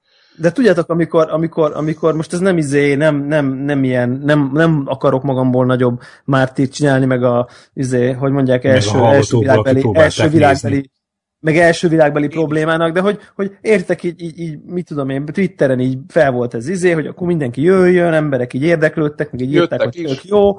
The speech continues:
Speaker 1: Én így a napomat úgy beszerveztem, hogy akkor nyolckor pont elkezdjem, oda készítettem a gépet, az iPad-et, a mikrofont, a nem tudom. Szóval érted, hogy úgy,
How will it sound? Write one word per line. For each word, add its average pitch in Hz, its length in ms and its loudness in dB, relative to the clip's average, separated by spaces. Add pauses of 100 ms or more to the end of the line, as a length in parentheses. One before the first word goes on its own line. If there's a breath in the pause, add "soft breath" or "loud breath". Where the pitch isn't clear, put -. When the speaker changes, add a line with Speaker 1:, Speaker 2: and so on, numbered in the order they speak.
(160 loud breath)
Speaker 1:
Én 175 140 4
így 175 100 6
a 175 40 4
napomat 170 460 2
úgy 156 120 -2
beszerveztem, 160 640 -2
hogy 151 100 -6
akkor 143 180 -8
nyolckor 151 520 -4
pont 127 340 -4
elkezdjem, 160 920 0
oda 160 180 0
készítettem 135 540 -6
a 117 60 -6
gépet, 151 400 -2
az 131 120 0 (140)
iPad-et, 143 340 -4
a 131 40 -6
mikrofont, 139 600 -4
a 131 40 -2
nem 135 220 0
tudom. 139 220 -2
Szóval 208 200 2
érted, 190 240 2
hogy 233 180 0
úgy, 240 120 2